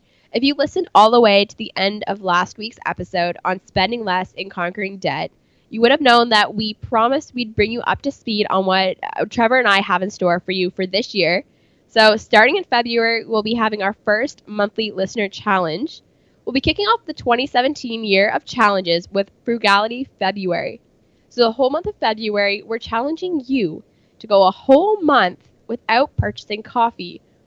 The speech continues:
or tea if you're not a coffee drinker. So we realize for some of you that, that this challenge may be a piece of cake, and for others who happen to be ha-, a habitual addict of coffee, this may be something that is more challenging and actually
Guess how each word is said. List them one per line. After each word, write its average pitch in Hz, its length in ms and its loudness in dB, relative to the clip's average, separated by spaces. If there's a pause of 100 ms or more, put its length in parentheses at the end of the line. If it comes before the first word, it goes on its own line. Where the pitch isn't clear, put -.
or 226 200 2
tea 247 440 -2
if 220 140 -6
you're 202 80 0
not 190 160 0
a 196 40 -4
coffee 190 300 -2
drinker. 180 480 -2 (840)
So 247 360 6
we 262 160 0
realize 254 580 2
for - 80 4
some 220 220 2
of 214 40 2
you 226 200 -2
that, 214 220 -2
that 196 140 4
this 196 160 -8
challenge 214 460 0
may 196 140 2
be 196 120 -2
a 190 60 -2
piece 226 320 -16
of 254 140 -10
cake, 185 480 -2 (360)
and 226 140 0
for - 80 -4
others 254 340 2
who 294 120 -2
happen 233 300 -2
to 220 60 -6
be 226 180 -4
ha-, 226 280 -2
a 185 120 2
habitual 202 640 -2 (100)
addict 190 320 2
of - 160 -10
coffee, 233 500 -2 (1120)
this 349 200 -2
may 262 200 6
be 233 160 -4
something 208 380 0
that 196 240 4
is 202 180 2
more 202 220 0
challenging 196 580 -2
and 180 140 -4
actually 202 640 0